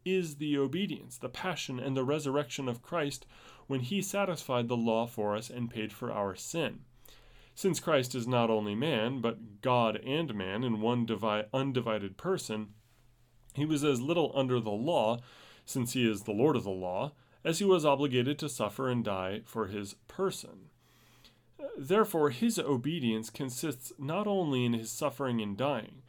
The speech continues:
but also in his spontaneous subjection to the law in our stead, and his keeping of the law in so perfect a fashion that, reckoning it to us as righteousness, God forgives us our sins, accounts us holy and righteous,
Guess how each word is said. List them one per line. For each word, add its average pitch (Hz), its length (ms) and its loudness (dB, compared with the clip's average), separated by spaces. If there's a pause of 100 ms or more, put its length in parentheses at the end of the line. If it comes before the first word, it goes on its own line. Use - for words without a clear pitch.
(320)
but 131 100 0
also 156 380 2
in 127 120 2
his 123 200 0
spontaneous 165 840 0
subjection 127 600 -4
to 139 120 -8
the 127 120 -2
law 107 300 2
in 110 180 -4
our 117 280 0
stead, 107 520 -2 (280)
and 120 120 -4
his 113 260 0
keeping 160 560 0
of 110 140 -4
the 110 100 0
law 95 360 -2
in 123 180 -4
so 131 180 -4
perfect 175 480 -6
a 127 120 -2
fashion 123 520 -4
that, 110 160 -2 (420)
reckoning 131 520 2
it 117 240 -4
to 110 200 0
us 107 200 -4
as 98 200 -10
righteousness, 120 800 -4 (340)
God 135 260 2
forgives 127 420 -2
us 131 200 -2
our 135 180 2
sins, 107 640 -6
accounts 156 480 -4
us 147 300 0
holy 165 500 -2
and 127 180 -2
righteous, 110 540 -2